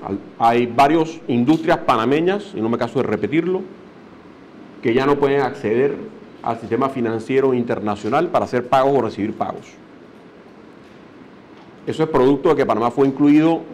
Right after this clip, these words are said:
en junio del año dos mil catorce en la lista gris del Grupo de Acción Financiera, después de que el Fondo Monetario Internacional hiciera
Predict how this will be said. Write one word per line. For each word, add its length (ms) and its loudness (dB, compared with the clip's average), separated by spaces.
en 160 0
junio 400 4
del 160 0
año 180 2
dos 80 0
mil 160 -2
catorce 480 -2
en 60 -2
la 80 0
lista 260 -4
gris 240 -6
del 140 0
Grupo 240 0
de 60 2
Acción 220 -6
Financiera, 480 -6
después 320 -4
de 100 -6
que 200 -6
el 140 -6
Fondo 300 0
Monetario 520 0
Internacional 880 -4
hiciera 580 -2